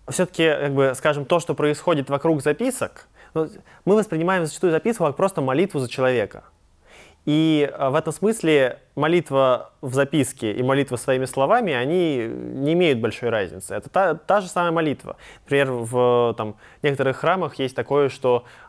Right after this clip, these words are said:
эм, просто во время, э, по-, помина, когда поминает священник, он поминает не очень громко, и все, все люди со-, тоже не очень громко молятся о своих, э, близких.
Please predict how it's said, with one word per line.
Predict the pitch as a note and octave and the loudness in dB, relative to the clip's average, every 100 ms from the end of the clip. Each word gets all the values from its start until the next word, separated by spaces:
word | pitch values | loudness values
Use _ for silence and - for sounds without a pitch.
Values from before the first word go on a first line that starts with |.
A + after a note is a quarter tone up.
| - | -6
эм, | - G#2 G#2 G#2 G2+ G2 G2 - A2+ A#2 A#2+ B2 | -2 2 2 2 0 -2 -6 -12 -14 -12 -10 0
просто | C#3 C#3+ A#2+ B2 A2+ A2 A2 G#2+ | 4 4 2 2 2 4 2 0
во | A#2 A#2+ | 0 0
время, | B2+ C3 A#2 G#2+ G#2 F#2+ - - | 4 2 2 0 -2 -6 -12 -14
э, | C#2+ C2+ C2 C2+ B2+ | -12 -10 -8 -6 -2
по-, | B2 | 0
помина, | C3+ C#3+ B2+ | 0 0 0
когда | A#2+ A#2+ | 2 0
поминает | B2 A#2+ A#2 | 2 0 0
священник, | A#2+ A#3+ B3+ D#3 | -2 0 0 0
он | B2 | -2
поминает | C3+ B2 A2+ | 0 0 2
не | C#3+ | 0
очень | A#2 D3 | -2 2
громко, | G3 B3 A3 D#3 | 2 2 2 0
и | |
все, | D#3+ F3+ E3+ D3+ C3 A#2+ | 0 2 4 4 2 -2
все | - D#3+ C3+ A2+ | -2 2 2 2
люди | C#3 F#3 | 0 0
со-, | C3+ E3 D3 | 0 0 2
тоже | E3 C#3+ A#2 G#2+ G#2 | 2 2 0 0 -2
не | B2 | -2
очень | A#2 B2 | -2 0
громко | D3+ E3+ B2+ | 0 0 -2
молятся | B2+ B2 B2 | -2 -2 -2
о | A2+ | -6
своих, | - A2 A2 - - - - - | -2 -2 -2 -10 -20 -20 -10 -2
э, | A2 A2 | 2 2
близких. | A#2 A2+ - | 2 0 -2